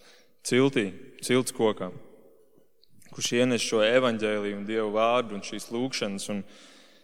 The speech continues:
un šo neviltoto ticību. Lai tas sākās ar tevi, lai,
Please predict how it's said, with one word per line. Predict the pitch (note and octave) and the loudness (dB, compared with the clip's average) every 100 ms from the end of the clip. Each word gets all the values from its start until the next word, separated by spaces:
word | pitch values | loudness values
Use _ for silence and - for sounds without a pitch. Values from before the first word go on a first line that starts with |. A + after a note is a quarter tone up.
| _ _ | _ _
un | A2 | -10
šo | - A2+ | -4 0
neviltoto | C3 D3 D3 D3 C#3 C3+ | 2 2 0 -2 -2 -4
ticību. | C#3 C#3+ C3+ G#2 F2+ - - - - _ _ _ - - _ _ _ - | -2 -4 -4 -6 -8 -12 -20 -20 -20 _ _ _ -20 -20 _ _ _ -4
Lai | A#2 | -4
tas | - - | -4 2
sākās | C#3 D3 C#3+ B2 C3 | 6 6 6 2 0
ar | A#2+ A2 - - - | -4 -6 -14 -18 -8
tevi, | C3 C3+ A#2+ G2+ | 0 2 2 -2
lai, | G2+ | -4